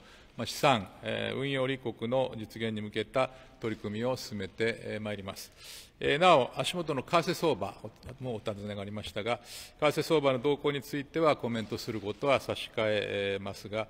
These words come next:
えー、為替相場はファンダメンタルズを反映して、えー、安定的に推移するということが重要でございまして、えー、政府としては為替市場の動向をしっかりと、まあ、注視をしてまいりたいと、そういうふうに考えております。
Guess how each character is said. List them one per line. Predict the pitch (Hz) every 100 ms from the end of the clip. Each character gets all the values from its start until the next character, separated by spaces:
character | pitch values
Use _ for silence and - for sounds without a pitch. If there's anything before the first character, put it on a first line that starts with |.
| - - - -
え | 127 127
ー、 | 147 139
為 | 143
替 |
相 | - 139
場 | 123 120
は | 127
フ | 123
ァ | 135
ン |
ダ | 139
メ | 139
ン | 139
タ | - 113
ル |
ズ | 104 117
を | 104
反 | 113 113
映 | 110
し | - -
て、 | - 117 107 -
え | - 117 113 123
ー、 |
安 | 131
定 | 139
的 | 139 139
に | 143
推 | 131 170 135
移 |
す | -
る | 131
と | - - - -
い | 123
う | 120
こ | 120
と | 147
が | 131 101
重 | 104 123
要 | 117 110
で | 110
ご | 107
ざ | 113
い | 110
ま | 107
し | -
て、 | 104 - - - -
え | - 123
ー、 | 123
政 | - 127
府 | -
と |
し | 123
て | -
は | 135
為 | -
替 | 123 131
市 | - 123
場 | 117 110
の | 113 120
動 | 110 107
向 | -
を | 104
し | -
っ | -
か | 151
り | 110
と、 | 95 - -
ま | 98
あ、 |
注 | - 113
視 | - 101
を | 104
し | -
て | 131 123 - - -
ま | 110
い |
り | 107
た | 92
い |
と、 | 92 - -
そ |
う | 104
い |
う |
ふ | 113
う |
に | 123
考 | 123 95 95
え | 92 -
て |
お | 110
り | 90
ま | -
す。 | -